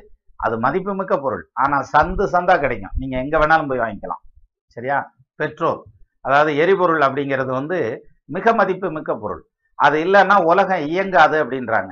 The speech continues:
ஆனா ரோட்டுக்கு நாலு பங்கு இருக்கும், ஏத்து ஏத்து பங்கு இருக்கும். சரிங்களா? அதை விடுங்க. இப்போ கொரோனால பாத்தீங்கன்னா மைனஸ்ல போகுது டாலருடைய ம-, அந்த இது, அஹ், ஆயிலுடைய வேல்யூ வந்து மைனஸ்ல போகுது. அவங்க பணம் கொடுத்து எடுத்துட்டு போங்கன்றாங்க,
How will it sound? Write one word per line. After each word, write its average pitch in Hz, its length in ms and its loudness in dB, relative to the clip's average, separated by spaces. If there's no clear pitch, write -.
ஆனா 123 280 6
ரோட்டுக்கு 196 560 2
நாலு 165 320 6
பங்கு 160 260 -2
இருக்கும், 139 320 -4
ஏத்து 190 260 2
ஏத்து 202 200 -2
பங்கு 123 240 -2
இருக்கும். - 220 -16
சரிங்களா? 139 380 0
அதை 127 220 2
விடுங்க. 160 260 0
இப்போ 143 280 -6
கொரோனால 180 500 6
பாத்தீங்கன்னா 117 460 -2
மைனஸ்ல 175 580 0
போகுது 156 280 0
டாலருடைய 135 520 4
ம-, 117 160 -4
அந்த 117 240 -4
இது, 131 180 -4
அஹ், 113 240 4
ஆயிலுடைய 143 520 4
வேல்யூ 151 320 2
வந்து 131 220 -2
மைனஸ்ல 151 480 -4
போகுது. 123 220 -2
அவங்க 123 280 -2
பணம் 156 320 0
கொடுத்து 196 360 -4
எடுத்துட்டு 170 360 -2
போங்கன்றாங்க, 131 640 0